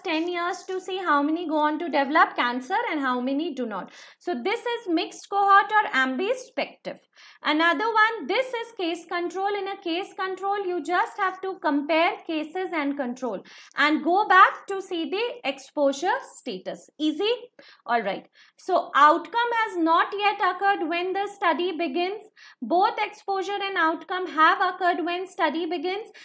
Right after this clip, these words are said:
See, outcome has not yet occurred when a study begins is a cohort study, okay? Whether in a prospective or a retrospective, you will determine the outcome,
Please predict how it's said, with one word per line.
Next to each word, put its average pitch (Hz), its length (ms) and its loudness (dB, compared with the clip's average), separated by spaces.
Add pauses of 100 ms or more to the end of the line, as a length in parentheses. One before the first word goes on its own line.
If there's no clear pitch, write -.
(200)
See, 403 280 -4
outcome 320 640 4
has 427 200 -2
not 320 420 2
yet 403 240 0
occurred 349 400 2
when 349 200 -2
a 381 120 -4
study 359 400 0
begins 359 420 -4
is 381 120 -6
a 453 160 -6
cohort 294 480 4
study, 220 460 -4
okay? 277 380 -4 (220)
Whether 320 460 2 (140)
in 427 160 -4
a 466 160 -4
prospective 320 880 0
or 302 200 8
a 403 180 0
retrospective, 370 880 -2
you 381 80 -4
will 370 220 -2
determine 381 640 -2
the 403 120 -4
outcome, 320 580 2